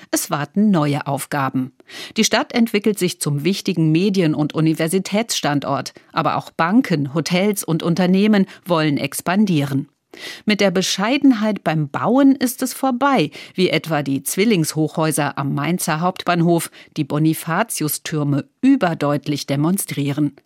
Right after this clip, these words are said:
Fünfundzwanzig Stockwerke hoch, markante Betonfassade und verspiegelte Scheiben.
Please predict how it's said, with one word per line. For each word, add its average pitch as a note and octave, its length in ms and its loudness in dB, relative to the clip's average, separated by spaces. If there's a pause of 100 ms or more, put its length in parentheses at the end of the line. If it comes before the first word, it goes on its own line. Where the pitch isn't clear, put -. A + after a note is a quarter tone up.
(340)
Fünfundzwanzig G3 1080 0
Stockwerke G3+ 640 -2
hoch, G3 260 2 (240)
markante E3 720 0
Betonfassade E3 960 -2
und D3+ 180 -4
verspiegelte C#3+ 720 -4
Scheiben. F3 500 2